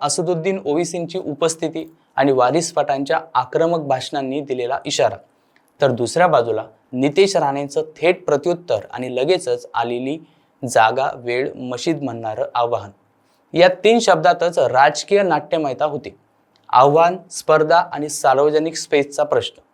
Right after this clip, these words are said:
पण त्याच वेळी हे आव्हान मानसिकतेतून बाहेर जाऊन एखाद्या प्रांतिक, धार्मिक आधारित द्वेषाकडे ढकलले जाईल का? अखेर प्रश्न असाच उरतो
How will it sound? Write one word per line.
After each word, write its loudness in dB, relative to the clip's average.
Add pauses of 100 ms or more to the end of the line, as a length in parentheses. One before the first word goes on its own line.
(440)
पण 6
त्याच 2
वेळी 0
हे 0
आव्हान 2
मानसिकतेतून -4
बाहेर 2
जाऊन -2
एखाद्या -2 (420)
प्रांतिक, 0
धार्मिक -2 (100)
आधारित 0
द्वेषाकडे 0
ढकलले -2
जाईल 0
का? 2 (720)
अखेर 4
प्रश्न 0 (160)
असाच 0
उरतो -4